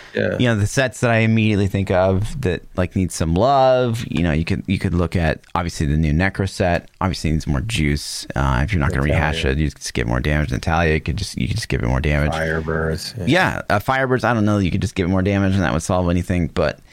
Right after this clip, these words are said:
Speaker 2: but then there's sets that I look at like that, like, for Firebirds, for,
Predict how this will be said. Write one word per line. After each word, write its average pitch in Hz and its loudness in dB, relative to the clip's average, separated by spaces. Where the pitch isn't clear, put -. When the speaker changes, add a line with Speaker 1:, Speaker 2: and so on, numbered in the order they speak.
Speaker 2:
but 147 -2
then 165 2
there's 160 2
sets - -2
that 147 4
I 131 4
look 123 2
at 82 2
like 101 0
that, 104 0
like, - -8
for 90 -2
Firebirds, 98 0
for, 90 2